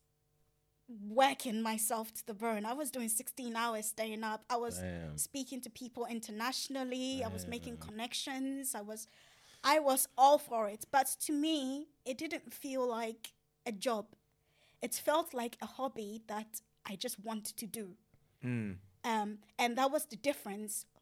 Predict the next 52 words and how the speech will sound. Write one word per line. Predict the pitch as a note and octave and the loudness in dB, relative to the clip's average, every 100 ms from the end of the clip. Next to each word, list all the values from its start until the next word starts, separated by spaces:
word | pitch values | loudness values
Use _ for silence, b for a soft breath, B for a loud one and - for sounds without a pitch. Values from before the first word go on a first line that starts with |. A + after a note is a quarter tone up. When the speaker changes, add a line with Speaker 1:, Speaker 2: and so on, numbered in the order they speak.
| - - | -16 -6
Speaker 1:
for | B3 | -4
me | A#3 B3 B3 - | -2 -4 -6 -4
doing | C4 A#3+ G#3+ | -2 0 -4
it, | G#3 - - | -8 -8 -8
to | A3 | -8
just | A3+ - | -4 -4
keep | - C#4 A#3+ | -4 -6 -4
on | A3+ | -2
going | G#3+ B3 A#3+ A#3+ A3+ | 2 2 2 -2 -2
and | G#3+ | -6
just | A3+ A3 - - b | -2 -2 -2 -8 b
have | C4 G#3 | 0 0
the | - | 0
energy | B3+ B3 G#3+ G#3+ | 0 0 -2 -6
to | - | -6
wake | G#3+ A#3+ A#3+ | 0 0 0
up | A#3+ | -4
every | A3 G#3+ | -4 -2
morning. | A3+ A#3 A#3+ A3+ G#3 | 0 0 0 -2 -4
And | G#3+ G#3 | -6 -2
Speaker 2:
Mm-hmm. | A2 F#2+ F#2+ | 0 0 0
Speaker 1:
it | |
didn't | C#3 C#4+ - | 0 0 -2
feel | - - | -4 2
like | B3+ A#3+ A#3 | 4 2 2
I | |
was | G#3+ A3 | -2 0
waking | B3+ C4 C#4 A#3+ | 2 2 0 0
up, | A#3 A#3+ | 0 -2
I | G#3+ | -2
had | A3+ A3+ | 0 -2
to | |
get | F#3+ B3+ A#3 C4 | -2 -2 -2 -2
up. | A#3+ A3+ - B B | -2 -2 -10 B B
It | C4 | -2
didn't | E4+ A4+ | 0 -2
feel | - | -2
like | D4+ C4 | -2 -2
a | |
chore. | - - C4+ G#3 G3+ B B | -4 2 2 2 -6 B B
It | C4 - | -4 -2
felt | - F4 E4 | 4 4 6
like | C4 C4 - | 4 4 -2
I | C#4 | 0
was | B3+ B3 | 2 2
waking | G#3+ D#4 E4+ D4+ | 4 4 4 -2
up | C4 | -2
to | - | -6
do | G#3 A#3 | -10 -6
something | B3+ A#3 A#3+ C4+ | -4 -4 -6 -4
I | D4+ | 2
loved. | F#4+ E4 - | 4 4 2